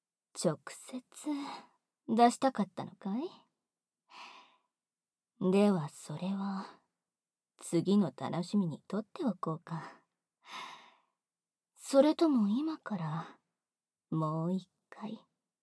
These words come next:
するかい？<laughs> 当然構わないよ。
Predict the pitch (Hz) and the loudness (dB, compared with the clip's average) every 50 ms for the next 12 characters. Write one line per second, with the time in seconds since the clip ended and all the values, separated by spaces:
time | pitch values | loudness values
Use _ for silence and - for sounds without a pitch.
0 | _ _ _ _ - - - - 214 185 202 214 - - 208 240 320 440 _ _ | _ _ _ _ -16 -8 0 2 4 4 4 2 0 -6 -10 -8 -10 -10 _ _
1 | _ _ _ _ _ _ _ _ _ _ _ _ _ _ _ _ _ _ _ _ | _ _ _ _ _ _ _ _ _ _ _ _ _ _ _ _ _ _ _ _
2 | _ - - 320 - _ _ - - _ _ _ _ _ _ _ _ _ - 587 | _ -18 -18 -18 -18 _ _ -18 -18 _ _ _ _ _ _ _ _ _ -6 -6
3 | 640 659 659 - - - - - - - _ _ _ _ - - 185 147 151 147 | -4 -4 -6 -8 -10 -12 -14 -16 -20 -20 _ _ _ _ -2 2 2 4 4 2
4 | 151 160 196 220 - 269 277 285 294 - - 285 285 302 302 311 320 294 226 165 | 2 2 0 0 2 2 2 2 2 0 2 4 6 6 6 6 6 6 4 2
5 | - - - | 0 -4 -4